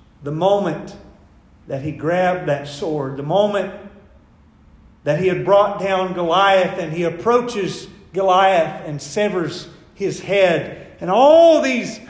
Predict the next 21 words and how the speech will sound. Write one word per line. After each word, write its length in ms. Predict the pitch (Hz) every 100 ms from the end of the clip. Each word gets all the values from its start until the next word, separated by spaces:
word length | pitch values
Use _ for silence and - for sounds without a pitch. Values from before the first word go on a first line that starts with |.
| - -
men 1040 | 170 220 262 269 226 170 123 196 226 - 202
that 200 | 226 202
were 140 | 202
afraid 880 | - - 269 277 311 294 240 190 -
of 220 | 220 -
Goliath 500 | 214 208 196 185 185
at 160 | 196 190
one 300 | 226 214 214
point 340 | 226 214 220
begin 380 | 214 220 226 196
to 120 | 175
clap 360 | - 269 262 277
their 140 | 208
hands 260 | 233 220 190
in 80 |
uproar 800 | 208 277 277 214 202 180 151 - - - - _ _ _ _ - _ -
at 200 | 185 -
what 180 | 208 185
he 120 | 190
had 160 | 180 160
done. 540 | 190 165 135 -